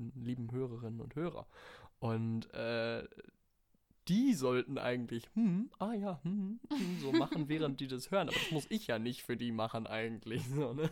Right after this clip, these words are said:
Speaker 1: <laughs>
Speaker 2: Ja, ich weiß, was
Speaker 1: Naja.
Speaker 2: du meinst. Ich glaube, ich mache das auch deutlich weniger, beziehungsweise ich mache das ha-, also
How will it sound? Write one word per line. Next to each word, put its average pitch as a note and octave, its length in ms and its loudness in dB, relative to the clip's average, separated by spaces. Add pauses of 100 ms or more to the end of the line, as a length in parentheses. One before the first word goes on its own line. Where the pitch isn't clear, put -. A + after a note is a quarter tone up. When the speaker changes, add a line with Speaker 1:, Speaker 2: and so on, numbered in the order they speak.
Speaker 1:
<laughs> - 320 -2 (380)
Speaker 2:
Ja, C4 240 0
ich G#3 80 -4
weiß, A3+ 200 0
was A3 100 -4
Speaker 1:
Naja. - 160 0
Speaker 2:
du - 60 -6
meinst. F#3+ 400 -8
Ich - 80 -14
glaube, B3 180 -2
ich B3 80 -6
mache B3+ 140 -4
das B3+ 120 -6
auch A#3 140 0
deutlich A3 320 -6
weniger, G#3 300 -6
beziehungsweise G3+ 540 -10
ich A3+ 160 -8
mache B3+ 220 -6
das A#3 280 -6
ha-, A3 120 -6
also G3+ 220 -6